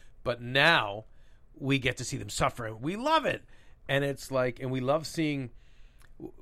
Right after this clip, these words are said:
uh, we love tearing our idols down, and, and he's, this is the greatest thing in the world.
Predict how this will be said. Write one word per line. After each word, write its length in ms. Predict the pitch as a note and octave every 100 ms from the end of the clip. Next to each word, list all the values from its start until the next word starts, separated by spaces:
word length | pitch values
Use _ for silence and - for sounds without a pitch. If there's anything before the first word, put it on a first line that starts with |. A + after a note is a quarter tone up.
| -
uh, 220 | C3 A2+ G#2+
we 120 | A#2+
love 260 | B2+ C#3
tearing 360 | - D#3+ C#3 A#2+
our 140 | A2+ -
idols 380 | C3 C#3 C3+ A2+
down, 360 | C3 B2+ C3
and, 100 | A#2+ -
and 160 | D3
he's, 400 | C#3 E3 A#3 E3+ - - - - - - - -
this 180 | G#3+ E3
is 80 | E3
the 100 | D3+
greatest 600 | A2 C3+ E3+ F3+ F3 -
thing 160 | D3+
in 80 | D3
the 80 | B2+
world. 380 | G#2+ G#2 E2+